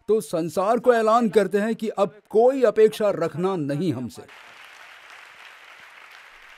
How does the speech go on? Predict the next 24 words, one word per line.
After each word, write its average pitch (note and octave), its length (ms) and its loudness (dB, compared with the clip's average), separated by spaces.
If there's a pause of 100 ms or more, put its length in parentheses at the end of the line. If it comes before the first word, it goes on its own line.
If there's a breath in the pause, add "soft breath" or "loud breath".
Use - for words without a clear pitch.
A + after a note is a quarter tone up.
(460)
एक D3 200 -2
तरफ D#3 300 0
दोष D#3 320 -2
को F3 160 -4
ऐलान D#3+ 340 -2
करते E3+ 280 -4
हैं F#3+ 180 -6
कि D3+ 280 -12 (180)
मैं C#3+ 180 0
ही G3 120 0
क्रॉस F3 340 -2
लेकर E3+ 260 -6
आता D#3+ 200 -4
हूं, E3+ 140 -10 (680)
इसलिए E3+ 260 -6
अब D#3+ 280 -6
तुम्हें E3+ 220 -4
चढ़ना E3 380 -4
ही B3 160 0
है G#3+ 220 0
ऊपर, D3 440 -6 (640)
मैं F3 420 -2 (360)
कंधे D3 280 -2
पर D#3 400 -2